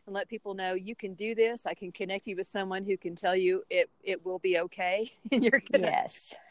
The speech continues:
Speaker 1: And you also mentioned being connected. And I wanted to just offer a moment of hope for, for gals who are working full time and feel disconnected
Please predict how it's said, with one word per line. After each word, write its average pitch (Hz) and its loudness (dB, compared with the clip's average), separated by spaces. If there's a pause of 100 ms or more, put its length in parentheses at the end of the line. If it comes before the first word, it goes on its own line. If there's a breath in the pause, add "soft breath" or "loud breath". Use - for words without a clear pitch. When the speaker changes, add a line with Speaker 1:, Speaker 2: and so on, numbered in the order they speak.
(120)
Speaker 1:
And 285 2
you 285 0
also 359 -2
mentioned 220 -8
being 202 -8
connected. 185 -8 (120)
And 208 -2
I 220 0
wanted 294 -2
to 202 -18
just 214 -12
offer 190 2 (100)
a 190 0
moment 190 -4
of 165 -8
hope 180 2 (180)
for, 175 -2 (120)
for 226 0
gals 214 4
who 190 2 (480 soft breath)
are 220 2
working 247 -4
full 247 -4
time 247 0
and 202 -4
feel 220 0
disconnected 190 -6